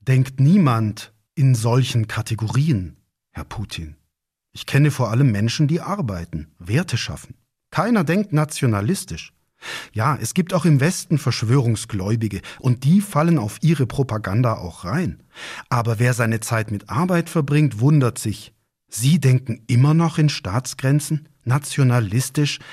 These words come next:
in Einflusssphären, geopolitisch statt im Sinne der Menschheit,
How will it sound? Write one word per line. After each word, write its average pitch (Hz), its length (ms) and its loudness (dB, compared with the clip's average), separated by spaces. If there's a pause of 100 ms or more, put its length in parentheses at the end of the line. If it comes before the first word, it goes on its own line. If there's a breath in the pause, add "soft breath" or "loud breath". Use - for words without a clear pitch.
(140 loud breath)
in 151 260 2
Einflusssphären, 151 1080 0 (300 loud breath)
geopolitisch 180 1080 2
statt - 380 -4
im 139 140 6
Sinne 135 360 2
der 135 140 0
Menschheit, 156 600 0